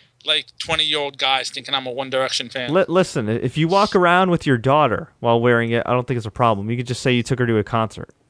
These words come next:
Speaker 1: Yeah, and I, I'll, I'll have her wear a Stone Cold shirt. How about that?
Speaker 2: There you go. There you go.
Speaker 1: Yeah.
Speaker 2: There you go. Uh, Bro Baller says, "I'm surprised A J Styles wasn't on the card. He was in Atlantic City wrestling an Iron Man match with Kevin Owens."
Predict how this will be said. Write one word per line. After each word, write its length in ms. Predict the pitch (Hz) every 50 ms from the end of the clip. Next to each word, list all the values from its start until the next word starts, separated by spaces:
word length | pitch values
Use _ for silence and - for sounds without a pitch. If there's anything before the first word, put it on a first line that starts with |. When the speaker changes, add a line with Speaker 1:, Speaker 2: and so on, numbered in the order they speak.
| _ _ _ _ _ _ _ _ _ _
Speaker 1:
Yeah, 200 | 127 131 147 147
and 100 | 143 139
I, 40 | 143 151 165 165 175
I'll, 180 | 190 202 196 185 196
I'll 60 | 190
have 220 | 175 190 180 -
her 100 | 165 175
wear 180 | 160 151 131 117
a 60 | -
Stone 260 | - - 151 143 139
Cold 260 | - - 147 143 143 -
shirt. 180 | - 113 90 92
How 80 | 120
about 240 | 123 110 110 98 92
that? 80 | - 127
Speaker 2:
There 180 | 135 165 214
you 140 | 240 214 196
go. 80 | - -
There 140 | 139 160 185
you 60 | 202
go. 260 | 233 240 233 151 107 - _ _ - - _
Speaker 1:
Yeah. 180 | - 370 403 370 269 - - - 208 - -
Speaker 2:
There 140 | 143 143 147
you 60 | 143
go. 300 | 151 147 131 120 113 -
Uh, 180 | - 113 113
Bro 260 | 110 - 135 151 165 151
Baller 340 | 151 156 151 151 151 143
says, 280 | - - 147 139 135 139
"I'm 80 | 135 131
surprised 580 | - 127 - - 135 131 135 139 139 131 -
A 140 | 92 120 131
J 160 | 123 123 117
Styles 400 | - - - 123 120 127 123 -
wasn't 220 | 135 120 117 131 110
on 120 | 117 123
the 80 | 123 113
card. 360 | - - 127 127 135 139 131
He 100 | 127 143
was 160 | 165 180 220
in 40 | 254
Atlantic 420 | 240 160 156 165 185 196 185 160
City 500 | - - - 202 220 220 202 139 95 - _ _ _ _ _ _ _
wrestling 440 | - 135 160 170 - - 190 180 180
an 100 | 170 151 -
Iron 420 | - 113 139 190 233 247 247 220 190
Man 220 | 170 156 147 139
match 260 | 135 135 135 139 -
with 140 | - 139 -
Kevin 260 | - 151 151 156 160
Owens." 460 | 175 185 175 120 98 151 - - _